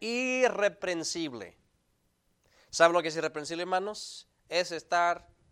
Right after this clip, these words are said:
sin mancha, sin culpa. Eso es ser o vivir en santidad. Y es la misma palabra que él usa en, en Tito. Vamos a Tito, a la, a la derecha, un par de páginas. Hermano Robert, Tito, capítulo uno,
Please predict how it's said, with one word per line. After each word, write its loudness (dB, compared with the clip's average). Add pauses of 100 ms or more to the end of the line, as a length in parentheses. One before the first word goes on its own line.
(140)
sin -10
mancha, -2 (500)
sin -6
culpa. -2
Eso 0
es 0
ser 0
o -4
vivir -4
en -2 (240)
santidad. 2
Y -2
es 0
la 4
misma -6
palabra 2
que -8
él -6
usa -6
en, -10
en -12
Tito. -12
Vamos -4
a -10
Tito, -16 (460)
a -10
la, -8
a -12
la -10
derecha, -6
un -14
par -4
de -14
páginas. -8 (800)
Hermano -6
Robert, -4 (100)
Tito, -6
capítulo -6
uno, -4